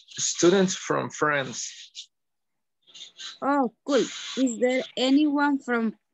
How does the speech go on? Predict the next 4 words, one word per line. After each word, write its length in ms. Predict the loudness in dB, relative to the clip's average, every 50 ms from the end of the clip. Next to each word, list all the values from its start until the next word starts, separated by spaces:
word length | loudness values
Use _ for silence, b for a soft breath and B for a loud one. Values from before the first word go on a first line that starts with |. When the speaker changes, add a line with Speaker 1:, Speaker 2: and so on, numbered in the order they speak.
| _ _ _ _ _ -6
Speaker 2:
Paris? 440 | -4 -2 -2 -2 -2 -4 -4 -8 -12 -16 -18 -16 -16 -18 -20 -20 _ _ _ _ _ _ _ _ _ _ _ _ _ _ _ _ _ _ -2 2
Speaker 1:
No, 520 | 4 6 6 6 4 2 0 -2 -4 -8 -14 _ _ _ _ -4
they 360 | 0 2 4 6 6 6 8
are 320 | 8 8 6 4 4 0